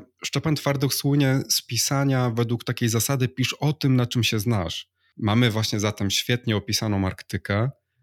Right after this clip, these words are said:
no i bardzo techniczne, takie szczegółowe opisy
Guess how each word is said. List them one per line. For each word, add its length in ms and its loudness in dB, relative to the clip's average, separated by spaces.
no 200 0
i 120 2
bardzo 400 0
techniczne, 880 -2
takie 200 -12
szczegółowe 540 -2
opisy 680 -2